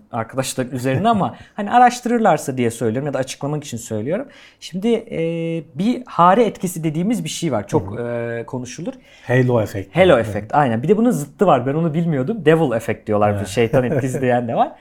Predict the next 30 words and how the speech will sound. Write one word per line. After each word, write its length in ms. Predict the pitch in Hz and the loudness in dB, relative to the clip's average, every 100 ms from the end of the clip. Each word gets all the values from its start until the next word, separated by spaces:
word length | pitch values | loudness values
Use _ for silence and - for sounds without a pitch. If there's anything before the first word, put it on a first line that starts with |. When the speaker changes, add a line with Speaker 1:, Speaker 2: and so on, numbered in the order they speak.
| - - _ | -20 -20 _
Speaker 1:
Çünkü 260 | - 311 277 | -8 -6 -4
şöyle 240 | 277 180 | 0 0
yani 220 | 143 147 | 0 -2
ben 260 | 208 262 233 | -2 0 0
birinin 340 | 277 180 196 226 | 2 2 -2 -6
işte 180 | - | -8
atıyorum 440 | 202 - 180 151 196 _ _ _ _ - _ | -8 -2 0 0 -4 _ _ _ _ -20 _
iyi 220 | 202 240 | -4 0
bir 60 | 214 | 2
özelliği 540 | 175 147 135 120 113 135 | 2 4 4 4 -2 0
varsa 540 | 240 - - 302 - - | 0 -2 -6 -6 -6 -6
diğer 340 | 190 247 262 - _ _ - | 4 4 4 -4 _ _ -4
iyi 200 | 170 190 | 2 2
özelliklerin 720 | 156 156 143 147 156 170 247 | 4 4 4 0 -6 -4 -4
de 40 | |
onu 180 | 214 247 | -2 -4
kovalayacağını 880 | 247 196 190 196 180 196 190 240 247 170 | -2 -2 0 -2 -4 -6 -4 -4 -4 -8
düşündüğümüz 600 | - 170 160 175 240 196 | -8 -6 -4 -2 -2 -4
böyle 120 | 196 | -4
bir 80 | 208 | -2
illüzyon, 420 | 190 160 165 123 | -2 -2 -2 -2
Speaker 2:
Hı 40 | |
hı. 40 | 120 135 | -4 -4
Speaker 1:
mantıklı 420 | 135 101 - 165 | -4 -4 -2 0
olmayan 360 | 127 185 226 | 0 0 -2
bir 40 | 180 | -4
şey 180 | - 120 | -8 -6
var. 80 | |
Yani 200 | 139 170 | -2 -2
işte 320 | 131 - 135 | -4 -2 -4